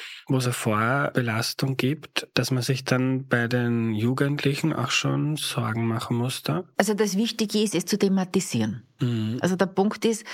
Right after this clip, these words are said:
Speaker 2: zu sagen, pass auf, du hast ein anderes Risiko als deine Freunde. Pass auf, vielleicht hast du Alternativen, du musst das einmal ausprobieren. Es geht viel um Probierverhalten, Abgrenzung, Experimentieren.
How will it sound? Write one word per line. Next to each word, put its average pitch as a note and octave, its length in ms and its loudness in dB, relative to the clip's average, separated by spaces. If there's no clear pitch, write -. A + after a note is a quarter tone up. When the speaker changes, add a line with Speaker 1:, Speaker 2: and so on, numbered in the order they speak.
Speaker 2:
zu A3 140 0
sagen, F3 360 0
pass F#3+ 160 0
auf, C#3+ 400 0
du G3+ 140 2
hast F#3+ 180 0
ein - 80 0
anderes F#3 380 0
Risiko G3 400 2
als F3 160 2
deine D#3+ 240 0
Freunde. D3 560 0
Pass F#3+ 180 0
auf, D3+ 340 2
vielleicht F#3+ 280 0
hast F#3+ 200 0
du - 80 4
Alternativen, F#3 840 0
du F#3+ 80 4
musst G3+ 260 2
das A3+ 100 0
einmal G#3 220 4
ausprobieren. F#3 720 2
Es E3 140 -2
geht - 240 -2
viel D#3 180 0
um D3+ 140 -2
Probierverhalten, E3+ 840 0
Abgrenzung, D#3 1040 0
Experimentieren. E3+ 1160 0